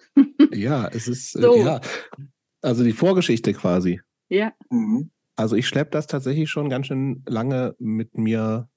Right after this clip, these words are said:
Speaker 1: rum, weil ich, also das ist, das erzähle ich, glaub ich, auch im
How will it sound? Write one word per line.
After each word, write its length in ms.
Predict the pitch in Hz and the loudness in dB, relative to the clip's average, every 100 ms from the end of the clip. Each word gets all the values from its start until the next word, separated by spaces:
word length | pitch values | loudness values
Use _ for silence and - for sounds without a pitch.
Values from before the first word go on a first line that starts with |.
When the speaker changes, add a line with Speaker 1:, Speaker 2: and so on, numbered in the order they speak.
| _ - | _ -6
Speaker 1:
rum, 500 | 110 127 190 208 - _ _ | -2 0 -2 -4 -8 _ _
weil 240 | - 107 120 | -6 -4 -2
ich, 480 | 127 135 - - - _ _ _ | -4 -6 -16 -20 -20 _ _ _
also 140 | 107 - | -12 -8
das 220 | 104 110 | -6 -6
ist, 240 | 139 135 123 | -6 -6 -6
das 140 | 127 | -4
erzähle 420 | 127 131 - 147 | -6 -6 -4 -2
ich, 120 | 143 - | -2 -4
glaub 200 | 123 127 | -4 -4
ich, 160 | - | -6
auch 300 | 113 143 - | -4 -4 -6
im 400 | - 127 127 135 | -8 -4 -4 -8